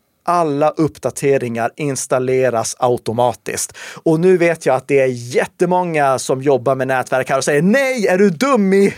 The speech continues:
huvudet? Det kan vi inte ha. Vi måste testa uppdateringarna först." Ja, givetvis ska det vara så att i Enterprise-sammanhang, då ska standardinställningen vara: "Installera de här uppdateringarna automatiskt." Eller så kan den som administrerar prylarna välja:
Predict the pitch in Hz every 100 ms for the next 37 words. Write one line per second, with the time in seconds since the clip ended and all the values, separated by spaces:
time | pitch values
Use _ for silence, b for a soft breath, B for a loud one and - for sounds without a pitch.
0 | - 302 453 196 143 135 - 202 196 196
1 | 170 247 233 143 151 160 - 160 202 220
2 | - 190 202 147 160 139 143 139 117 -
3 | B B - 160 175 165 208 185 160 170
4 | - 147 139 135 123 139 120 - 135 151
5 | 185 175 - 143 147 131 143 131 135 175
6 | 127 117 B - 143 - 139 - 175 156
7 | 139 139 135 - 185 185 175 143 127 113
8 | B B 160 143 - 139 139 151 143 135
9 | 127 127 127 131 - 117 139 117 113 113
10 | 117 113 127 180 226 214 214 208 B B
11 | B - 196 208 185 143 - 143 - 139
12 | 131 123 139 139 - 135 127 135 127 131
13 | 131 - 143 147 147 120 110 - 127 117
14 | 117 110 110 107 107 113